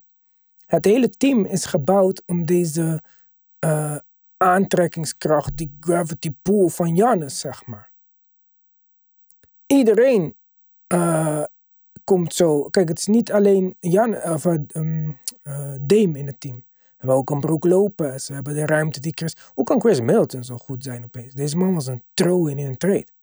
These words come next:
Alles heeft te maken met de ruimte die Giannis creëert door eigenlijk niks anders te doen dan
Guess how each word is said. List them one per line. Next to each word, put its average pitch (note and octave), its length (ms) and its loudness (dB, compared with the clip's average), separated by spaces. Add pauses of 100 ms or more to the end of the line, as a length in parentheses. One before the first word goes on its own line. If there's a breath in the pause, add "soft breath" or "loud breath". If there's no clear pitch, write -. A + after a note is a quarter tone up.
(800)
Alles G3 260 4
heeft F#3 200 2
te F3+ 80 -2
maken F#3 380 2
met E2+ 140 -2
de F2 80 -4
ruimte D#3+ 680 0 (300)
die D3+ 140 -2
Giannis E3 360 0
creëert F3+ 600 0 (540)
door E3 380 2 (100)
eigenlijk E3 440 2
niks E3+ 260 -2
anders E3 280 -2
te F3 120 -4
doen D#3+ 260 -2
dan D3 380 -2